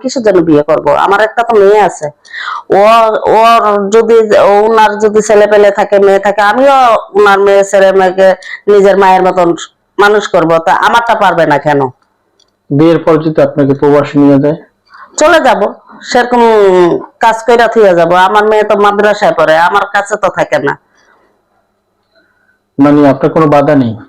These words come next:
Speaker 1: না।
Speaker 2: আচ্ছা, প্রবাসে, এ, যাবেন সন্তানকে রেখে, একটু কষ্ট হবে না?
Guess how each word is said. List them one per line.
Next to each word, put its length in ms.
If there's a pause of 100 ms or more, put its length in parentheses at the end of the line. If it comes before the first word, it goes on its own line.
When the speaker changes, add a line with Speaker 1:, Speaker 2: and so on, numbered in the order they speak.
(100)
Speaker 1:
না। 460 (1400)
Speaker 2:
আচ্ছা, 360 (140)
প্রবাসে, 380
এ, 220 (240)
যাবেন 360
সন্তানকে 560
রেখে, 280 (140)
একটু 240
কষ্ট 280
হবে 220
না? 120